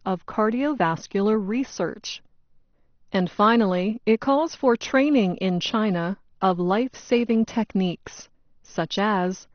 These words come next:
cardiopulmonary resuscitation, or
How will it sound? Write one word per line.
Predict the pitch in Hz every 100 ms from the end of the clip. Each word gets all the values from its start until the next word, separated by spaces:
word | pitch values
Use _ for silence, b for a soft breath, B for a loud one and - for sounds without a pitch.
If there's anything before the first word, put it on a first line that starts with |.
| _ - _ -
cardiopulmonary | - 226 269 285 277 - 285 294 190 170 165 175 220 -
resuscitation, | 220 247 - - 175 220 - 269 262 196 147 156 _ - - _ _ _ -
or | 180 175 208 285